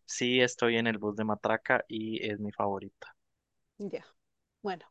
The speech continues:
Speaker 2: por lo menos saliste juicioso en esta parte, así que ya no, no
Speaker 1: ¿Perdí
Speaker 2: puede
Speaker 1: el
Speaker 2: ser tan
Speaker 1: strike o
Speaker 2: terrible.
Speaker 1: todavía no? <laughs>
Speaker 2: No, no, estamos bien. Sí, la Matraca también es mi favorita. Mi segunda es Cristian,
Speaker 1: <laughs>
Speaker 2: pero la primera es Matraca.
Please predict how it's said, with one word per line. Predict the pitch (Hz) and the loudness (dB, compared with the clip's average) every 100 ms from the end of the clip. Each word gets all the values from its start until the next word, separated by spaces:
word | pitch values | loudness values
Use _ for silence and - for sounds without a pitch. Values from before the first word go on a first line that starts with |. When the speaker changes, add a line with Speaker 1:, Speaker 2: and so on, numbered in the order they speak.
| _ | _
Speaker 2:
por | 185 | -8
lo | 175 180 | -6 -4
menos | 190 214 226 254 - _ _ _ _ _ _ _ _ | -2 0 0 0 -4 _ _ _ _ _ _ _ _
saliste | - - 214 208 - | -6 4 4 4 0
juicioso | 220 226 - 226 226 - | 0 0 4 4 6 4
en | 220 | 0
esta | 220 196 | 2 2
parte, | 185 151 - _ _ - | 4 0 -2 _ _ -8
así | 180 202 180 | -4 -4 0
que | 170 | 4
ya | 165 170 | 6 6
no, | 175 175 | 4 6
no | 190 | 10
Speaker 1:
¿Perdí | |
Speaker 2:
puede | 180 190 | 12 12
Speaker 1:
el | |
Speaker 2:
ser | 185 - | 12 10
tan | - 135 | 12 12
Speaker 1:
strike | 180 180 | 12 12
o | |
Speaker 2:
terrible. | |
Speaker 1:
todavía | 160 156 110 110 113 | 12 12 10 8 4
no? | 113 - - | 4 0 2
<laughs> | - - 196 - 220 | 2 6 8 8 12
Speaker 2:
No, | 226 226 233 240 | 12 12 12 12
no, | 247 233 | 12 12
estamos | 240 247 240 | 12 12 12
bien. | 208 226 | 12 12
Sí, | - 233 | 12 12
la | 214 | 12
Matraca | 233 226 254 302 | 12 12 8 8
también | 277 262 240 | 4 2 2
es | 262 | 4
mi | 302 | 4
favorita. | 320 285 277 277 277 156 - - | 6 4 6 4 2 2 -2 0
Mi | 208 | 2
segunda | - 202 220 269 302 381 | 6 8 10 10 10 8
es | - | 8
Cristian, | - 392 - 185 175 | 8 8 8 4 4
Speaker 1:
<laughs> | - | 2
Speaker 2:
pero | 202 202 | 0 2
la | 208 208 | 2 0
primera | 202 196 202 | -2 -2 -2
es | 233 | -2
Matraca. | 214 190 165 - | 0 2 2 0